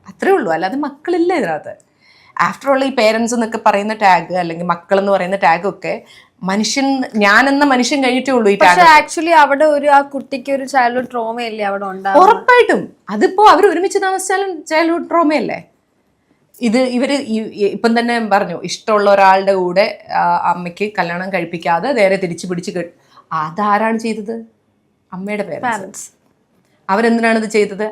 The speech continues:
Speaker 1: അവരുടെ ഇഷ്ടം അല്ലേ? അതൊരിക്കലും ആ കുട്ടിയുടെ ഇഷ്ടമല്ല. എന്നിട്ടോ അവരിപ്പം, ആ, കുറച്ച് കഴിയുമ്പോ അവര് മരിച്ചു പോകും.
Speaker 2: ഉം.
Speaker 1: എന്നിട്ടോ ഈ പുള്ളിക്കാരി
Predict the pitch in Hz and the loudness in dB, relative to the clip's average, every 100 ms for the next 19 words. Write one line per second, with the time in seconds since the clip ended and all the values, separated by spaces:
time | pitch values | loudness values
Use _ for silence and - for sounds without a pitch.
0 | - 202 233 320 311 - 175 - _ _ | -8 -8 -6 -4 -6 -6 -10 -10 _ _
1 | _ _ _ _ - 233 160 - _ _ | _ _ _ _ -4 -2 -2 -6 _ _
2 | - - 214 220 220 254 262 247 247 226 | -18 -8 -4 -4 -4 0 2 2 0 -4
3 | 247 240 - 185 151 - - - 202 233 | -2 -2 0 -2 -2 -8 -14 -4 0 2
4 | 233 226 - - 214 240 - 233 233 233 | 2 0 4 4 4 0 0 0 0 -8
5 | - 196 196 240 247 240 214 254 262 294 | -2 -2 2 0 2 0 2 2 2 2
6 | 349 330 - 226 160 - _ _ 240 226 | -2 -4 -2 -2 -2 -10 _ _ -20 -20
7 | 220 _ 220 226 233 233 226 220 247 269 | -20 _ -2 -2 0 -2 -2 -4 -4 -2
8 | 247 208 240 196 180 226 - | -4 -4 -2 0 0 0 -4